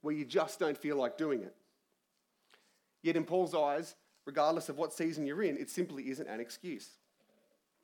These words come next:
Now, for those of you who are here, if you cast your mind back to early in the series, Pete talked extensively about what it, about how Paul likened himself to be a soldier.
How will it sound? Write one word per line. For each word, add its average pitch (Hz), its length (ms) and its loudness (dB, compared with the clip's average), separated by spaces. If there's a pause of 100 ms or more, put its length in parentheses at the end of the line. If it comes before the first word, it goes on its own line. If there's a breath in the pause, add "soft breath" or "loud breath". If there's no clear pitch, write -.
(1160 soft breath)
Now, 170 100 2
for 190 80 2
those 196 220 8
of 180 80 0
you 175 80 0
who 165 120 4
are 151 40 0
here, 175 240 2
if 165 100 -2
you 151 80 -6
cast 185 340 2
your 180 80 0
mind 156 220 2
back 147 200 2
to - 80 -6
early 151 280 -2
in 131 60 -2
the 120 60 -4
series, 123 500 -4 (420 soft breath)
Pete 196 180 2
talked 180 260 2
extensively 165 680 -2
about 135 260 0
what 147 140 2
it, - 60 -2 (200)
about 120 300 -2
how 139 80 2
Paul 160 340 0
likened 151 360 2
himself 127 480 -4
to 123 60 -12
be 120 100 -6
a 117 40 -4
soldier. 143 440 -2